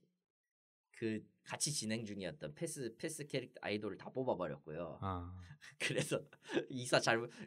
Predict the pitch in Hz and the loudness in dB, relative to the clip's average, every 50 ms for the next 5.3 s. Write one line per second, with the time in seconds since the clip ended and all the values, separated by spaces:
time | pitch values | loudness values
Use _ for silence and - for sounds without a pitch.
0 | - - 131 120 - 127 120 131 139 123 - 120 107 113 123 135 127 123 - 117 | -4 -2 -2 0 4 4 8 8 8 10 10 6 6 6 6 6 6 6 6 2
1 | 104 104 107 104 101 98 90 90 - 87 90 - - 131 131 120 101 - 123 110 | 4 6 6 6 6 4 2 0 0 -2 0 6 6 8 8 8 4 4 4 4
2 | 104 104 - 156 143 123 120 107 117 120 107 107 - - - 151 - 165 143 - | 4 2 4 2 4 4 2 2 2 0 0 0 0 0 0 8 10 10 10 10
3 | - - - - - - - 339 - - - - 277 - - - - _ _ _ | 8 6 4 4 4 0 0 0 0 -2 -10 -12 -14 -14 -16 -20 -20 _ _ _
4 | _ _ _ - - 196 190 190 185 190 156 143 135 123 120 117 117 117 110 110 | _ _ _ -4 -4 -2 -2 2 4 4 4 6 6 6 8 8 8 8 8 6
5 | 107 101 98 95 - | 6 4 2 0 -4